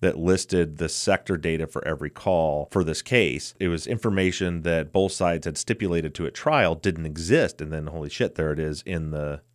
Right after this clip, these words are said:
discovery file. It was just tucked away and hidden, and nobody knew it was there. When I read it, it was just complete Greek to me. So the first thing I did was contact an expert, have them come on, explain to me how it worked.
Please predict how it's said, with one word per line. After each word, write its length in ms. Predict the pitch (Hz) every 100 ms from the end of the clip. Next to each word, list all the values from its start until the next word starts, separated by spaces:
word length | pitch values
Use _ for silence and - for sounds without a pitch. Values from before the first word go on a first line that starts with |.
| _
discovery 440 | - - 156 92
file. 380 | 71 71 52 - _ _ _ -
It 80 |
was 120 | 82 76
just 240 | 78 -
tucked 240 | - - 95
away 220 | 90 87
and 120 | 80
hidden, 300 | - 156 85
and 120 | 80
nobody 280 | 82 82 80
knew 200 | 80 78
it 80 | -
was 220 | 73 76
there. 340 | 92 110 69 -
When 160 | - 104
I 140 | 101
read 320 | 110 80 101 101
it, 160 | 80 -
it 140 | 85
was 180 | 71 73
just 180 | 82 -
complete 640 | 95 85 - 127 107 -
Greek 280 | - 95 90
to 100 | -
me. 280 | 76 52 50
So 160 | - 107
the 80 | 92
first 240 | 113 98
thing 160 | 98 82
I 80 |
did 340 | 80 95 85 76
was 360 | 76 78 76
contact 500 | - 82 78 78 76
an 80 | 85
expert, 560 | 95 101 - 101 92 - - _ _ _
have 160 | 78
them 120 | 76 80
come 180 | 90
on, 260 | 82 82 82
explain 540 | - - - 101 92
to 80 | 90
me 100 | 87
how 220 | 78 82
it 100 | 76
worked. 460 | 82 127 135 - -